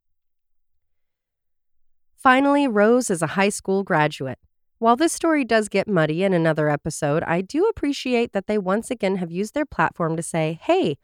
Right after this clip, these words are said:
life happens." People that don't graduate or people in G E D courses aren't slackers or any other stereotype you might believe that they are. They can be your grandmother, your friend.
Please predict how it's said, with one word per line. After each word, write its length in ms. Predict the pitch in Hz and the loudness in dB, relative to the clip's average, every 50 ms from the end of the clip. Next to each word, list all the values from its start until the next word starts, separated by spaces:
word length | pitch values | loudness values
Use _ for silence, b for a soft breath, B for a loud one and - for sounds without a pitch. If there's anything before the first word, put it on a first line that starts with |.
| _ _ _ _ _ | _ _ _ _ _
life 240 | 214 214 233 262 - | 0 2 2 2 2
happens." 580 | - 262 277 320 - 226 185 147 123 131 - - _ _ _ _ _ | 4 4 4 4 4 0 0 -2 -2 -6 -10 -14 _ _ _ _ _
People 260 | - 233 220 - 262 254 | -6 -6 -4 -4 -2 -2
that 140 | 269 262 226 | -2 0 0
don't 180 | 226 233 226 | 0 -2 0
graduate 600 | 180 185 165 156 170 180 196 190 185 180 185 185 | 0 2 2 2 2 0 -2 -4 -2 -2 -2 -2
or 220 | - 165 165 160 156 | -2 -2 -2 -2 -2
people 340 | - - 196 - - 190 180 | -4 -6 -8 -6 -2 -2 -2
in 120 | 165 160 | -2 -2
G 140 | 156 160 170 | -4 -6 -6
E 160 | 165 156 180 | -6 -8 -8
D 160 | 165 175 170 | -8 -8 -10
courses 480 | - - - 160 156 - - 170 180 - | -8 -8 -8 -8 -6 -6 -8 -8 -6 -4
aren't 240 | 165 196 226 - - | -4 -4 -4 -6 -8
slackers 640 | - - 160 147 147 160 - - 165 170 190 190 185 | -10 -6 -4 -2 -2 -2 -2 -4 -4 -2 -4 -4 -2
or 160 | 160 143 151 - | -2 -4 -4 -4
any 220 | - 175 180 180 170 | -4 -4 -2 -2 -2
other 180 | 165 170 165 | 0 -2 -2
stereotype 760 | 156 - - 147 143 156 160 160 165 - - 156 160 175 - | -4 -6 -6 -4 -4 -2 -2 -2 -2 -2 -4 -4 -4 -4 -4
you 80 | - 160 | -4 -4
might 160 | 151 151 - | -4 -4 -4
believe 300 | - 151 147 147 156 165 | -6 -6 -6 -6 -6 -6
that 140 | 170 156 - | -8 -6 -4
they 140 | 170 165 | -2 -2
are. 280 | 156 165 185 202 233 262 - _ _ _ _ _ | 0 0 0 -2 -4 -6 -8 _ _ _ _ _
They 100 | 214 247 | -4 -4
can 160 | - - 254 | -2 -4 -4
be 80 | 233 240 | -4 -4
your 140 | 254 262 220 | -4 -4 -4
grandmother, 720 | - 202 220 277 359 359 311 208 165 143 131 95 - - _ _ | -2 -2 0 0 2 2 0 0 0 -2 -4 -4 -6 -10 _ _
your 120 | - 190 | -6 -6
friend. 540 | 196 - - 262 302 339 285 170 95 - - | -6 -4 0 0 2 2 0 -2 -4 -8 -12